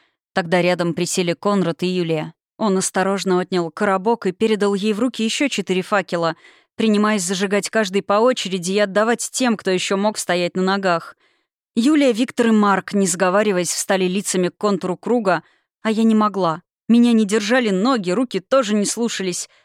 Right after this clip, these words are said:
Тогда пришлось попросить Конрада бросить мой факел за пределы нашей защиты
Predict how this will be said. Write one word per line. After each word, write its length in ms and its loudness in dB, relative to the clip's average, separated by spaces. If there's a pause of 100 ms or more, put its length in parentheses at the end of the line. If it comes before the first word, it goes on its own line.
(280)
Тогда 260 -2
пришлось 420 -2
попросить 500 -2
Конрада 680 0
бросить 420 -2
мой 180 2
факел 380 -2
за 120 -2
пределы 420 0
нашей 320 0
защиты 640 -2